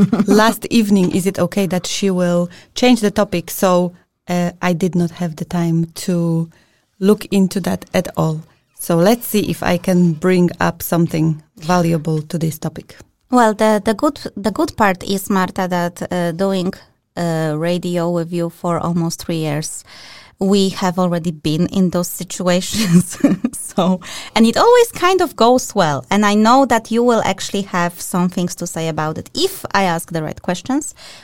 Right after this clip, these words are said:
Speaker 1: which I will, of course, do. But okay, let's go to the first group of people we would like to address. So actually, it's you, lovely entrepreneurs and, uh, and small business owners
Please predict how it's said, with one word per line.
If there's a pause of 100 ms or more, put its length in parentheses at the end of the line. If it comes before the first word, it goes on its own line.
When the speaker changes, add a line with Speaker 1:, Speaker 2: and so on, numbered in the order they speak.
Speaker 1:
which
I
will,
of
course,
do. (480)
But
okay,
let's
go
to
the
first (180)
group (100)
of
people
we
would
like
to
address.
So
actually,
it's
you, (420)
lovely
entrepreneurs
and,
uh,
and
small
business
owners